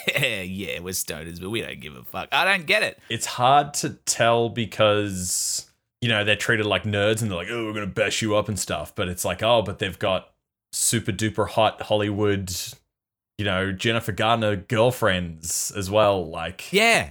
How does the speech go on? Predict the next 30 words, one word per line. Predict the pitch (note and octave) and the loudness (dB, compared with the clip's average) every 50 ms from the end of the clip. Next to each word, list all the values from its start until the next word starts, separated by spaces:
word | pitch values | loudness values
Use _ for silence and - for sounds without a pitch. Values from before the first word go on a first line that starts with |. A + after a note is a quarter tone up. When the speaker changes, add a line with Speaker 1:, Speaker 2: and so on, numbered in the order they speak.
| - - | -10 -4
Speaker 1:
yeah. | - E3+ G#3 G#3+ F#3 A#2+ F2 D#2+ _ | 0 0 2 2 0 0 -2 -6 _
I, | - C3 D3 C3 D3 D3 C3 - - - _ _ _ _ - | 0 0 0 0 0 -4 -4 -6 -10 -20 _ _ _ _ 0
and | D#3 E3 E3+ | 0 2 4
none | F3 F#3 A3 | 4 4 4
of | A#3+ F#3+ F3+ | 4 2 4
this, | A3 F#3+ - - | 4 4 4 4
and | E3+ E3+ E3+ | 2 0 2
none | F3 F3+ G3+ | 2 0 2
of | G3+ | 2
this | F#3+ F#3 - | 2 2 4
stuff | - - F#3+ F3 - | 4 4 2 2 2
is, | E3+ C#3 | 0 2
like, | D3+ C#3+ C3+ - - | 2 2 0 0 -4
played | - - - D3 D3 C#3+ B2+ | -8 -2 0 0 2 2 2
up. | C3 B2+ F#2 - - - - | 2 2 2 -2 -6 -10 -2
Like, | B2 C3 C3+ - - | 0 0 2 2 2
I | D3+ E3 | 0 0
really | F3 G3+ A#3+ A#3 A3 | 2 2 2 2 2
like | F#3+ D#3+ D3 C#3+ D3+ D3+ - - - - - - _ _ _ _ | 2 4 4 4 4 4 0 -4 -16 -18 -20 -20 _ _ _ _
the, | A2+ B2+ C3 B2 A#2+ A#2+ A#2 A2 | 0 2 4 4 6 4 4 2
the | A#2 C3 B2+ | 2 -2 0
trope | - - E3 D#3 E3+ - - | 0 2 4 4 2 4 2
of, | E3 D3 C3 A#2 A2 - - - - | 2 2 2 0 -4 -4 -6 -4 -2
uh, | - A#2 A#2 A2+ A2 G#2+ G#2 G2+ | 2 4 4 6 6 4 4 2
thirty-year-olds | - - - C3+ B2 A#2+ B2+ C3 C3+ C3 C3 B2+ C3 C3 C3 | 0 -2 0 2 2 2 2 2 2 2 2 2 2 0 -2
playing | - - C3 A#2+ A#2 A2 | 0 2 2 2 2 2
high | G2 A2+ A2 A2+ | 0 2 2 2
school | - - D3+ C#3 C3+ | 0 0 -2 -2 -2
kids | - - D#3+ D#3+ F3 F#3+ B3+ A3+ - - - - - _ _ _ _ _ _ _ _ _ _ _ - | 0 2 2 2 2 2 0 -2 -2 -2 -2 -8 -20 _ _ _ _ _ _ _ _ _ _ _ -4
is | - D3+ C3 A#2 A#2 - | 0 0 2 2 0 -2